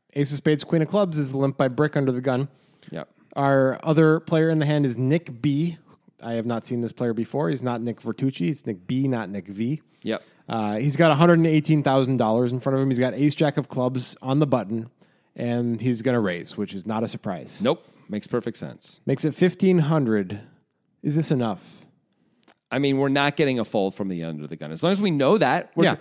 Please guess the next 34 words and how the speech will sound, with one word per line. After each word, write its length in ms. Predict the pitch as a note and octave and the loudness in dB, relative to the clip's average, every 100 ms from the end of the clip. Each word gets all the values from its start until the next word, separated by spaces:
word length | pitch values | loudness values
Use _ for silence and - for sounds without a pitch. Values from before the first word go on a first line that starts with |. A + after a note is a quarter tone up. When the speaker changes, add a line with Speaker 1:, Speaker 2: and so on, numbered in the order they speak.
| - | -2
Speaker 2:
we're 140 | F3 F#3 | 2 4
really 220 | E3+ G3+ | 4 4
just 160 | F3 E3 | 2 0
doing 180 | F#3 D#3+ | 0 2
isolation 560 | D3 C#3+ C#3+ C#3+ - | 0 0 0 0 -2
play 160 | D3+ C3+ | -2 0
with 180 | B2+ B2 | 0 -2
a 40 | |
good 200 | G2+ B2 | -2 -2
hand 300 | A#2 B2+ A#2+ | -2 -2 -2
in 140 | G#2 | -4
position. 440 | G#2+ A2+ D3+ - D#2+ | -4 -2 -4 -2 0
Speaker 1:
If 120 | D#3+ | 4
Speaker 2:
That's 100 | F3 | 4
Speaker 1:
it's 60 | E3+ | 4
Speaker 2:
o-, 40 | |
Speaker 1:
enough 280 | D#3+ E3+ E3+ | 4 2 2
Speaker 2:
that's 160 | F3 | 2
Speaker 1:
to, 60 | F3 | 2
Speaker 2:
fine. 200 | D#3+ F2 | 2 0
Speaker 1:
to 120 | - D#3 | -4 2
fold 220 | E3 D#3 | 4 6
out 260 | D3+ D3 | 4 2
the 80 | - | 0
majority 540 | C#3+ C3 B2+ C3 C3 B2+ | 0 2 2 4 4 2
of 100 | A2+ | 0
the 80 | |
big 180 | A#2 B2 | -2 0
blind's 300 | A2 A2 G#2 | 0 0 -2
range, 380 | G2+ G2+ G2 - | -2 -4 -4 -6
then 120 | G#2 | -6
that's 200 | F#2+ F#2 | -4 -6
pretty 220 | - F#2 | -8 -10
good. 200 | D#2+ - | -8 -14